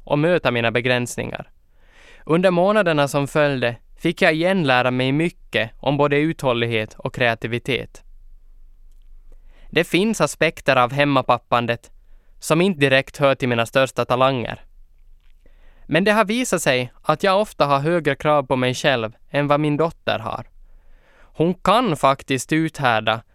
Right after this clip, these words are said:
att behöva lyssna på barnsånger med Babblarna under påklädningen medan jag fumlar med vantar och mössor.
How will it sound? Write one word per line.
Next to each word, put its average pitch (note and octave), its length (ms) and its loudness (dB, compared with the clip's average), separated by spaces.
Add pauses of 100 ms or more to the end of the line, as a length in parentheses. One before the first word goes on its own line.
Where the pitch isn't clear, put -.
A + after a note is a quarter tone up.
(100)
att C#3 160 -2
behöva C#3+ 380 2
lyssna C#3+ 360 0
på C3+ 120 -2
barnsånger C3 720 2
med A#2+ 160 -2
Babblarna A#2+ 440 2
under A#2 240 -2
påklädningen A2 920 -2 (240)
medan C#3+ 280 2
jag D#3 180 2
fumlar C#3 440 2
med A#2 140 -2
vantar A#2+ 400 -2
och A2+ 100 0
mössor. - 480 -8